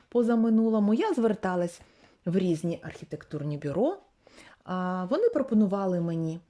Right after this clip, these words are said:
різні варіанти. А, ви бачите, як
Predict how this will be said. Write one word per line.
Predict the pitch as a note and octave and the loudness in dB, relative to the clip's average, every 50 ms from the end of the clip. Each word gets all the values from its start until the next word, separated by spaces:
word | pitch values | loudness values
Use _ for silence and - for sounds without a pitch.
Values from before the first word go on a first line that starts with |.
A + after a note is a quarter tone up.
| _ _ - | _ _ -6
різні | F#3 F#3+ A3 A#3 G3 - F3 D#3 D#3 D3+ - _ _ - | -4 -2 0 0 0 0 -2 -2 -2 -4 -8 _ _ -10
варіанти. | D3 D#3+ E3+ D#3 D#3 E3 F#3 A3+ C#4+ E4+ F4+ F4+ - - D4 D#4 - _ _ _ _ _ _ _ _ _ _ _ _ _ _ _ _ _ _ _ _ _ _ _ _ - - - - _ - - | -6 -4 -2 -2 0 0 0 0 0 -2 -2 -4 -4 -4 -4 -4 -6 _ _ _ _ _ _ _ _ _ _ _ _ _ _ _ _ _ _ _ _ _ _ _ _ -20 -20 -20 -20 _ -18 -10
А, | - F3 E3+ F3 F3 E3+ | -8 -6 -6 -6 -6 -6
ви | F3+ F3 C4 C#4+ | -4 -2 0 2
бачите, | A3 G#3+ G#3+ G3+ G3+ - F3+ - - | 2 2 2 0 -2 -4 -6 -4 -2
як | D#3+ F3 E3+ D#3 - - - | -2 -2 -2 -2 -4 -10 -18